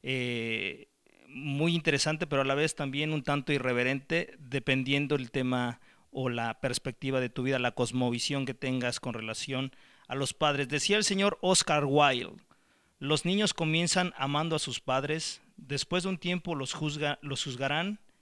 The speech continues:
y rara vez, si acaso, los perdonarán". ¿Hay tanto que perdonar a un padre, pregunto yo, o hay tanto que honrar a un padre? La cita del día de hoy comienza, eh, que es en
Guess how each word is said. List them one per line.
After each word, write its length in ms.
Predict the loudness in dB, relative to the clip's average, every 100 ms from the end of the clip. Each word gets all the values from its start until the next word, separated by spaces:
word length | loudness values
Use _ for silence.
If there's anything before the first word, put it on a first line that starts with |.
| _ _ _ _ _
y 140 | -4 -2
rara 300 | 2 2 2
vez, 140 | 2
si 120 | 0
acaso, 580 | 0 0 0 0 -2 -4 -12 _
los 240 | -6 -4 -2
perdonarán". 760 | -4 -2 -2 -2 -4 -6 -10 _ _ _ _ _ _ _ -6
¿Hay 260 | -4 -4 -8 -20 _ _
tanto 360 | 0 0 0 -4
que 80 | -2
perdonar 400 | -2 0 0 0
a 20 |
un 100 | -2
padre, 380 | -2 -2 -2 -6
pregunto 500 | -8 -8 -6 -6 -4
yo, 360 | -2 -2 -4 -10 _ _ _ -4
o 200 | 2 4
hay 120 | 4
tanto 380 | 2 0 0 -2
que 120 | 0
honrar 260 | -2 -2 -4
a 40 |
un 100 | -4
padre? 420 | -4 -6 -6 -12 -18 -20 -20 -20 _ 2
La 140 | 2
cita 240 | 2 0
del 160 | 0 2
día 160 | 4 6
de 60 |
hoy 180 | 6 4
comienza, 840 | 4 2 2 2 2 4 2 -2 -10
eh, 640 | -2 2 2 2 2 0 -4 -4
que 80 |
es 160 | -4 -2
en 440 | -2 -4 -6 -10